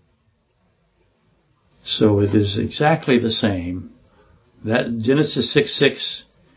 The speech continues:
uh, through seven is exactly the same as, um, Matthew twenty-six. That's the complement. So when you get those two together, the Gethsemane cup, "Let this cup pass."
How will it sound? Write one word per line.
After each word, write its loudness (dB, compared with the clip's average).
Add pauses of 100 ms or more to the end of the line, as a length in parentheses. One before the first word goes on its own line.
(260)
uh, -2
through 2
seven 2
is -6
exactly 0
the -2
same -2
as, -4 (640)
um, -4 (460)
Matthew 0
twenty-six. -10 (2250)
That's -10
the -20
complement. -4 (120)
So -6
when -6
you -8
get -2
those -2
two 0
together, 0
the -4 (340)
Gethsemane 2
cup, -6
"Let -2
this 0
cup -2
pass." -6